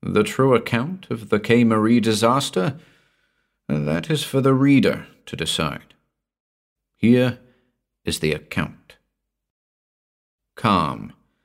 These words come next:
and immediate danger is past, but we are completely cut off from the rest of the world, and there is nothing to do but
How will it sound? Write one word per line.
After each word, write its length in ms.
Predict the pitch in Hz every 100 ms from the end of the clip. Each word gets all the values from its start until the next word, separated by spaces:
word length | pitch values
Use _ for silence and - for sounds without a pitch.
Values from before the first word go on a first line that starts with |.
| _ _ _ -
and 240 | 80 92
immediate 640 | 98 95 113 131 160 160 -
danger 460 | 120 104 78 67 65
is 120 | -
past, 540 | - 87 73 - - - _ _ _ _ _
but 140 | - 117
we 80 | 147
are 60 |
completely 500 | 143 147 147 165 -
cut 300 | 160 139 131
off 180 | 123 95
from 240 | - 90
the 120 | 90 90
rest 260 | 90 -
of 100 | 82
the 100 | 92
world, 540 | 87 92 85 76 60 - _ _ _ _ _ 101
and 140 | 113
there 140 | 131
is 100 | 131
nothing 300 | 127 143 175
to 100 | 151
do 220 | 131 139 113
but 280 | 101 101